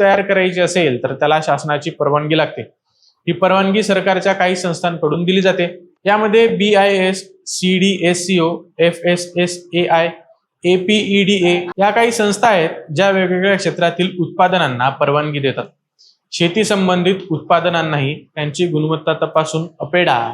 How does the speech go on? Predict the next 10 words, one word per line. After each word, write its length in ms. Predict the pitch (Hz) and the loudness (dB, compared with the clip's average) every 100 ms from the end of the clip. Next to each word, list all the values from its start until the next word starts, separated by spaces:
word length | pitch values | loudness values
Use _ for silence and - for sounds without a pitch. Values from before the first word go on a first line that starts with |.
| 127 | -4
भारतीय 380 | 131 127 - 156 | -2 -2 -4 -6
मानक 400 | 156 135 151 151 | -2 -2 -2 -6
ब्युरो 220 | 147 156 | -4 -2
म्हणजेच 420 | 156 143 156 156 - 147 | -2 -4 -4 -6 -14 -16
बीआयएस 680 | 135 165 170 170 165 160 - _ - _ _ | -6 0 2 4 2 -2 -8 _ -20 _ _
यासारख्या 500 | 202 208 214 185 196 | 2 2 2 0 -2
संस्थांकडून 680 | 190 175 175 180 175 147 160 | -2 -4 -2 -4 -2 -2 -2
परवानगी 500 | - 147 151 147 147 | -2 0 0 -2 -4
दिली 240 | 147 160 | -2 0
जाते. 260 | 151 - | 0 -2